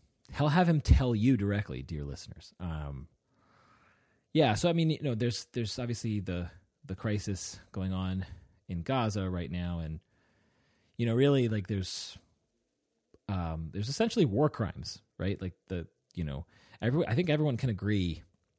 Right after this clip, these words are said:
and I don't, and I will be the first to admit that I, I know next to nothing about this. I'm, I'm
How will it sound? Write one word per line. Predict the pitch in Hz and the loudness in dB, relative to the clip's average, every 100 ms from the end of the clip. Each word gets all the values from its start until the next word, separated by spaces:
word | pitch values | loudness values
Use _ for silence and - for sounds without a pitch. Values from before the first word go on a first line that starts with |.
| _ _ _ _ _ _ _ _ - - | _ _ _ _ _ _ _ _ -20 -6
and | 98 | 0
I | 110 | 4
don't, | 147 160 - | 6 4 2
and | 110 | 0
I | 110 127 | 2 2
will | 110 98 104 | 0 0 0
be | 101 | 0
the | 90 | 0
first | 101 92 | -2 -2
to | 90 | -2
admit | 78 80 73 | -4 -4 -4
that | 80 | -6
I, | 80 85 - | -4 -6 -6
I | 87 104 | -2 0
know | 107 | 0
next | 90 - | 0 -4
to | - | -6
nothing | 78 78 82 | -6 -6 -6
about | 78 76 - | -6 -8 -8
this. | 78 | -8
I'm, | 82 85 - | -6 -6 -6
I'm | 87 | -4